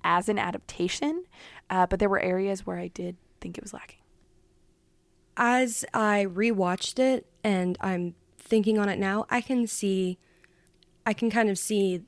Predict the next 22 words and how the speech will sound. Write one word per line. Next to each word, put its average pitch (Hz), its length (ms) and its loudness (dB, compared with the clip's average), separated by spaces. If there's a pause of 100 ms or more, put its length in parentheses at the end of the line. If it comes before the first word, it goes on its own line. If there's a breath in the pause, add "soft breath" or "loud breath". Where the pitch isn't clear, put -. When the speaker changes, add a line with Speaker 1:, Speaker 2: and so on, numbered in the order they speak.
(160)
Speaker 2:
the 214 140 0
points 185 300 -4
you're 180 100 -4
making. 180 440 -6 (640 soft breath)
Um, 190 320 -2 (100)
I 214 120 0
know 196 340 2 (220)
as 185 360 2
I 190 160 4
was 185 180 0
rewatching 180 540 0
it - 180 -4
myself, 202 600 0 (1120)
using 240 400 4
an 220 160 6
analytical 214 800 2 (280)
mind 254 680 4
more 226 220 6
so 240 260 4
now 247 440 4 (520 soft breath)
than 190 280 0
a 180 420 -2